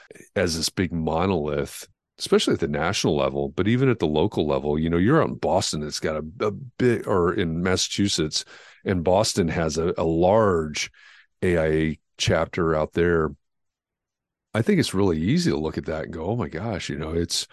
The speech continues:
it's this big entity that's, that is, um,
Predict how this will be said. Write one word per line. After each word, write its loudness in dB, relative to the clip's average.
it's 0
this 0
big 2
entity 0
that's, -2
that 0
is, 0
um, -2